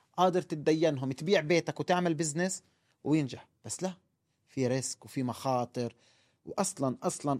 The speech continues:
أصلا الليدرز بالعالم أو اللي بيقدروا يفتحوا بزنس، قالها صديقنا كريم مرة،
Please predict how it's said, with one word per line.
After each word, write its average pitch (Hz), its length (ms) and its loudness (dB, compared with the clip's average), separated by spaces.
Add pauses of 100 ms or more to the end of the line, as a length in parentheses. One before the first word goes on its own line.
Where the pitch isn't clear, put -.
أصلا 135 360 -2
الليدرز 160 500 2
بالعالم 127 520 0
أو 131 180 -2
اللي 143 120 2
بيقدروا 175 380 0
يفتحوا 175 380 -4
بزنس، 139 540 -4 (640)
قالها 165 240 4
صديقنا 156 400 0
كريم 151 400 2
مرة، 113 340 -6